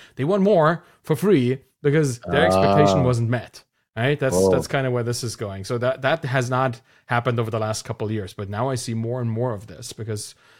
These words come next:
Speaker 1: they have to report to somebody, they have to show numbers,
Speaker 2: Right.
Speaker 1: and if they don't, they have a problem. And in an economic downturn, losing your job over numbers you didn't create, and it didn't have, have
Speaker 2: Mm.
Speaker 1: nothing to show for, that becomes, uh, an existential risk. So people get, uh,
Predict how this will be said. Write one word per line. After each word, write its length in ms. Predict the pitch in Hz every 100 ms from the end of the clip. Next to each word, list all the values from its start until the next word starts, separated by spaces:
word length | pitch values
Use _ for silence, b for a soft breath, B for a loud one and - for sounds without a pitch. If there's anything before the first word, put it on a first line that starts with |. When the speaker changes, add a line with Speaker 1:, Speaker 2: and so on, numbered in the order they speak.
| b _ _ _
Speaker 1:
they 160 | 139 156
have 120 | 202
to 80 | 190
report 320 | 165 - 139
to 80 | 131
somebody, 480 | 120 113 104 131 175
they 120 | - 117
have 140 | 135
to 100 | 156
show 140 | - 113
numbers, 440 | 82 80 170 -
Speaker 2:
Right. 40 |
Speaker 1:
and 80 | 127
if 140 | 120 -
they 120 | 104
don't, 300 | 98 113 156
they 200 | - 113
have 160 | 104 104
a 40 |
problem. 460 | 104 156 120 90 - -
And 280 | 110 104 - b b _
in 80 | 147
an 100 | 139
economic 380 | 139 147 127 113
downturn, 580 | 127 190 208 123 120 139 b b
losing 300 | 143 135 123
your 80 | 113
job 300 | 113 170 147
over 180 | 131 117
numbers 340 | 120 185 190 143
you 60 |
didn't 280 | 120 110 104
create, 480 | 113 95 95 131 - -
and 100 | 110
it 100 | 110
didn't 260 | 117 113 95 92 92
have, 100 | 92
have 180 | 92 85
Speaker 2:
Mm. 20 |
Speaker 1:
nothing 280 | 117 117 113
to 80 | 107
show 220 | - 135
for, 380 | 151 107 113 123 B B _
that 180 | 120 117
becomes, 460 | 120 120 120 -
uh, 320 | 117 110 107 113
an 100 | 110
existential 580 | - 123 123 120 110
risk. 320 | 127 143 - -
So 140 | 107
people 280 | 117 113 107
get, 320 | 107 104 -
uh, 180 | 120